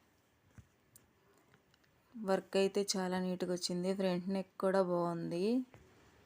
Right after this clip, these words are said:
నేనైతే ఇంత బాగా వస్తుందని ఎక్స్‌పెక్ట్ అయితే చేయలేదండి. చాలా నీట్‌గా వచ్చింది, నాకు చాలా నచ్చింది. నేనైతే పింక్ కలర్ అయితే ఆర్డర్ చేశాను,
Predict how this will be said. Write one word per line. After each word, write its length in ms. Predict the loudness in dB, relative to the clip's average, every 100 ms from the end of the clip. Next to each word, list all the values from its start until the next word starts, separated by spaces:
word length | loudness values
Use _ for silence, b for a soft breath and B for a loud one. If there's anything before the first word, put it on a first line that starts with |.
| -10 -6
నేనైతే 540 | -4 -2 -4 -2 0 0
ఇంత 400 | -2 -2 -4 -2 -2
బాగా 340 | 0 -2 2 2
వస్తుందని 540 | 0 -2 -6 -4 -2 -4
ఎక్స్‌పెక్ట్ 460 | -6 -4 -4 0
అయితే 200 | -2 0 -2
చేయలేదండి. 720 | 0 2 2 2 -2 -2 -4
చాలా 300 | -4 -4 -2
నీట్‌గా 380 | -2 -2 0 0
వచ్చింది, 540 | 0 -2 -2 -2 -2 -2 -4 -10 B B B -6
నాకు 160 | -4
చాలా 280 | 0 0 0
నచ్చింది. 600 | -2 -2 -2 0 -2 0 -2 -4 -10 B B B B B B _
నేనైతే 320 | -2 0 0
పింక్ 320 | -2 -2 -2 2
కలర్ 280 | 2 2
అయితే 280 | 2 -2 0
ఆర్డర్ 360 | 0 0 0 -4
చేశాను, 520 | -4 -4 -6 -6 -4